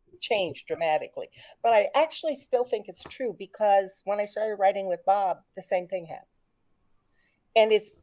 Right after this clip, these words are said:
basically, I was doing a lot of research in the way they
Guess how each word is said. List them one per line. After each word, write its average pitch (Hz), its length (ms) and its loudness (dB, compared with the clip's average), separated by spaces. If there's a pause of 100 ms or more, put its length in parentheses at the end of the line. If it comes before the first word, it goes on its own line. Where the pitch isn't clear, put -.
(120)
basically, 240 920 0
I 208 140 4
was 202 160 -10
doing 269 200 0
a 233 60 -4
lot 208 220 2
of 190 80 -8
research 214 460 -8
in 196 100 -8
the 196 80 -6
way 202 160 -2
they 180 200 0